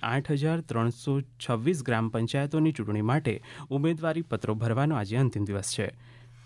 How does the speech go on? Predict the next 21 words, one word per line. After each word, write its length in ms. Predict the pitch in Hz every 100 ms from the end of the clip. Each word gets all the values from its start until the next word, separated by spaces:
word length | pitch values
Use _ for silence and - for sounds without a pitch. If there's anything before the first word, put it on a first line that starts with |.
| -
ચાર 200 | - 120
હજાર 320 | 120 123 143
છસો 400 | 147 113 107 -
અઠ્યાસી 520 | 127 117 107 147 147 156
ગ્રામ 220 | 120 104
પંચાયતમાં 600 | 104 104 110 110 117 131
સામાન્ય, 640 | - 104 104 113 139 214
વિભાજન 540 | 113 110 117 120 143 185 - -
અને 180 | 113 127
મધ્યસત્ર 640 | 123 117 127 170 170 160
ચૂંટણીઓ, 520 | 151 104 107 107 165 220
જ્યારે 320 | 120 117 110
ત્રણ 260 | 107 123 135
હજાર 340 | 143 156 165
છસો 500 | - - 110 - 127
આડત્રીસ 500 | 127 117 147 165 160
ગ્રામ 200 | 120 101
પંચાયતોમાં 720 | 101 107 160 165 120 113 120 - - -
પેટા 300 | 147 147 170
ચૂંટણીઓ 440 | 165 104 98 110 147
યોજાશે. 580 | 120 95 92 - 107